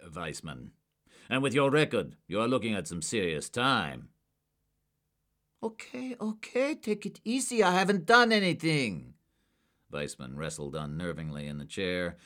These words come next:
and his head shifted from side to side as if he was looking for something. Shut up. I'll tell you when to talk. So if you haven't done anything,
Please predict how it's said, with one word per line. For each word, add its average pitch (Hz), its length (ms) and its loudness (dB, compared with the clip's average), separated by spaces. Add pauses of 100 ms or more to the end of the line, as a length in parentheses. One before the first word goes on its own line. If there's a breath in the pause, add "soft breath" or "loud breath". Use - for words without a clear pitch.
(200 loud breath)
and 104 80 -8
his 110 120 -4
head 101 300 -2
shifted 87 480 -6
from 76 260 -8
side 82 340 -6
to 71 60 -10
side 85 500 -6
as 73 140 -8
if 76 100 -12
he 78 100 -10
was 71 140 -10
looking 98 260 -6
for 62 100 -12
something. 67 460 -12 (1300)
Shut - 320 -2
up. 110 200 -4 (440)
I'll 139 200 2
tell 143 200 2
you 113 140 0
when 101 140 0
to 82 80 -4
talk. 76 400 -8 (1120 loud breath)
So 160 180 10
if 131 100 4
you 151 80 6
haven't 113 300 2
done 123 240 0
anything, 60 460 -10